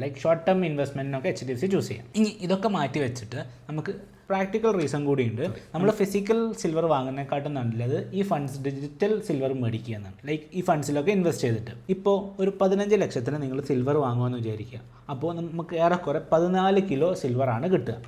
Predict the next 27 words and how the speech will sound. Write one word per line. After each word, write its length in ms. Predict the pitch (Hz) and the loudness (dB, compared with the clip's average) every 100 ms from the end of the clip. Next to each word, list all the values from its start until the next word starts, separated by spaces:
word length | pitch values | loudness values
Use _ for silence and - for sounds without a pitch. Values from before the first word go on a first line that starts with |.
| - 208 | -14 -4
Also 200 | 233 226 254 190 | -4 -2 -2 0
അതിൻ്റെ 240 | 190 202 | 0 0
സ്റ്റോറിങ് 360 | 202 185 185 202 | 2 2 4 2
നമുക്ക് 180 | 185 180 | 2 2
ബുദ്ധിമുട്ടാവും. 500 | 139 135 135 123 117 - 147 | 2 0 0 0 0 -4 -6
Also 180 | 151 180 | -4 -2
നമ്മൾ 160 | 160 151 170 220 151 | -2 0 -2 -2 -2
റിസ്ക്കും 280 | 151 - 208 | -2 -2 2
കൂടിയാണ് 260 | 160 135 143 202 | 4 2 2 0
ക്ഷണിച്ച് 240 | 165 165 | 0 2
വരുത്തുന്നത്. 380 | 127 - 120 202 220 | 0 0 -4 0 4
അതിൻ്റെ 200 | 180 147 | 6 6
ഒപ്പം 180 | 107 107 - 147 | 0 -6 -10 0
ഗോൾഡ് 200 | 185 214 | 4 4
വെച്ച് 140 | 196 196 | 2 0
കമ്പയർ 260 | 151 139 147 | 0 2 2
ചെയ്യുമ്പോൾ 240 | 135 135 151 147 | 2 0 0 4
ഗോൾഡിൻ്റെ 340 | 185 190 196 | 6 6 4
ഡെൻസിറ്റിൻ്റെ 440 | 170 131 120 139 - | 0 0 -6 -4 2
പകുതിയുള്ളൂ 420 | 165 151 170 127 151 | 2 4 4 4 4
സിൽവർ. 260 | 139 120 110 - | 4 2 0 -2
നമ്മൾ 160 | 139 156 160 | -6 -4 4
ഗോൾഡിൻ്റെ 380 | 151 165 175 190 185 | 4 4 2 0 2
സൈസിൻ്റെ 320 | 147 156 160 139 | 0 -2 -2 0
ഡബിൾ 200 | 143 185 151 | 2 2 4
സൈസ് 200 | 135 135 | 2 2
ഉണ്ടാവും 220 | 117 165 | 0 0